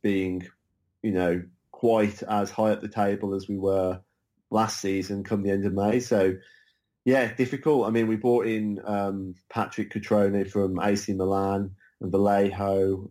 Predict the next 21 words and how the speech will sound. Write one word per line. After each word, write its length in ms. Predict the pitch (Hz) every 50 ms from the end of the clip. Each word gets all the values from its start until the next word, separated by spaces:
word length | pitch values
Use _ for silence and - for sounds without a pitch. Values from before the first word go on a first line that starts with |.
| _ _
for 400 | - 101 98 92 90 92 90 87
defender 480 | - - 95 - 107 101 95 98 98 95
from, 440 | - - 98 95 92 90 90 - - _
from 160 | - 98 98
Real 200 | 95 98 95 95
Madrid. 500 | 92 92 90 - 104 107 110 110 104 104
So 340 | - - 104 98 95 92 92
those 320 | - 107 107 104 104 104 -
were 120 | 98 98
two 300 | 95 - - 117 110 107
players 500 | 104 - 110 107 104 101 98 98 95 - _ - - _ _ _ _ _
we 100 | - 104
shipped 340 | - - - 127 - - -
out 400 | 117 104 104 101 101 101 - - - - - - _ _ _ 107
uh, 160 | 104 101 98
Cavaleiro 640 | 98 - 120 113 101 104 104 107 104 101 101 101
and 100 | 98 95
Costa 400 | 95 - 110 104 104 - - 107
to 120 | 104 - -
championship 640 | - - 107 107 107 104 110 104 104 - 110 - -
teams, 420 | - 107 104 101 101 101 104 101